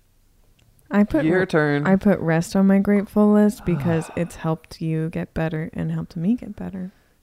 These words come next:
Speaker 2: There's no better medicine than rest.
Speaker 1: Except for Tylenol.
Speaker 2: Or, like, insulin if you have diabetes.
Speaker 1: Right.
Speaker 2: Right. Rest doesn't fix it.
Speaker 1: Pick your poison.
Speaker 2: Poison.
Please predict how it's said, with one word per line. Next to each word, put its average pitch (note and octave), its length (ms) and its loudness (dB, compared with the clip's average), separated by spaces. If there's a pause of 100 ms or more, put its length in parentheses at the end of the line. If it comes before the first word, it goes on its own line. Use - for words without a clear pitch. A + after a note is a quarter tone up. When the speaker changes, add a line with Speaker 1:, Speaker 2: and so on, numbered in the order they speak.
(460)
Speaker 2:
There's D#3 240 2
no C#3+ 400 0
better D3 320 4
medicine D#3+ 800 -2 (160)
than B2 220 -4
rest. - 520 -10 (1500)
Speaker 1:
Except - 200 -8
for G3+ 80 -2
Tylenol. F#3 560 -6 (300)
Speaker 2:
Or, C#3+ 120 0
like, C3 360 -2 (140)
insulin G#2+ 680 -4
if G2+ 100 -14
you A2+ 100 -4
have G#2+ 140 -2
diabetes. F#2+ 760 -10 (840)
Speaker 1:
Right. E3 220 -10 (480)
Speaker 2:
Right. - 160 -8 (180)
Rest A#2+ 320 -8
doesn't F#2+ 340 -10
fix - 240 -18
it. - 180 -20 (180)
Speaker 1:
Pick - 160 -8
your F#3+ 100 -8
poison. F3 480 -8 (600)
Speaker 2:
Poison. - 420 -14